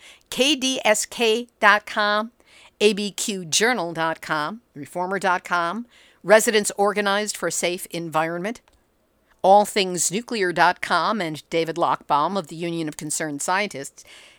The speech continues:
the Soul Dead Cubicle Drones who grind out press releases for World Nuclear News, the U S Nuclear Regulatory Commission,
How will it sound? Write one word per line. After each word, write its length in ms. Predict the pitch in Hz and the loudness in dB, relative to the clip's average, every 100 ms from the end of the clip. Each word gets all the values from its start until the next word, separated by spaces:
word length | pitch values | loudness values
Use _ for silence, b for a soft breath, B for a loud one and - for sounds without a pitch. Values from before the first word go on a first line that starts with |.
| B | B
the 240 | 208 208 | -4 -2
Soul 440 | 196 247 254 285 262 | 2 4 4 2 0
Dead 340 | 233 233 196 | 0 0 -4
Cubicle 420 | - 302 294 220 | -4 -2 -2 -6
Drones 560 | 196 175 175 175 214 - | -6 -2 0 0 -2 -4
who 80 | 190 | -6
grind 420 | 156 185 190 190 | -2 0 2 4
out 220 | 180 175 | 2 2
press 340 | - 233 - - | -2 -2 -2 -8
releases 480 | 156 147 - 185 | -10 -10 -10 -12
for 140 | - 170 | -10 -10
World 360 | 156 170 170 | -6 -6 -6
Nuclear 400 | 160 170 175 156 | -10 -10 -10 -8
News, 460 | 151 202 180 254 - b b b b - | -6 -4 -6 -8 -12 b b b b -12
the 80 | |
U 120 | 156 147 | -6 -4
S 220 | 151 - | -4 -6
Nuclear 320 | 165 175 156 | -8 -6 -2
Regulatory 540 | 180 214 220 247 226 | 0 2 0 0 -2
Commission, 560 | 220 214 196 - 202 | -2 -6 -6 -6 -8